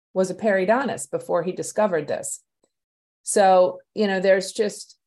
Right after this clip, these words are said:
there's so much involved in the oral structures and the ties, and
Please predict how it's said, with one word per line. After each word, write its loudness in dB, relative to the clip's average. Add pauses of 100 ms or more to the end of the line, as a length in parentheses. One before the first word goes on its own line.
(220)
there's -2
so 4
much 0
involved 2
in -6
the -10
oral -2
structures -4
and -10
the -6
ties, -2
and -8